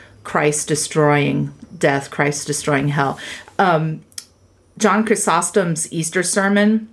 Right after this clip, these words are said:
This is, like, right around the year four hundred. This is my favorite sermon ever. I don't think anyone should have written another Easter sermon after this.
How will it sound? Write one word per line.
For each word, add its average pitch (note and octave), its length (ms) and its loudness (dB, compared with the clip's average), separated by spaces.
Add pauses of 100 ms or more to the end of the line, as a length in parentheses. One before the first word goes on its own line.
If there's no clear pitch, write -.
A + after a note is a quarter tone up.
(160)
This E3+ 160 -8
is, D3+ 240 -8
like, D#3+ 200 2
right F3 320 0
around D#3 240 2
the D3 80 0
year D3+ 160 2
four D3 260 0
hundred. C#3+ 400 0 (340)
This A#3+ 180 2
is A#3 100 0
my E3+ 180 4
favorite D#3 800 0
sermon D#3 640 0 (140)
ever. E3+ 480 0 (240)
I - 60 0
don't F3 160 2
think E3+ 180 2
anyone E3+ 300 2
should E3 160 0
have D#3+ 140 2
written D#3 460 0
another D#3+ 300 2
Easter D#3 320 -4
sermon D3+ 360 0
after D3 300 0
this. D#3+ 380 0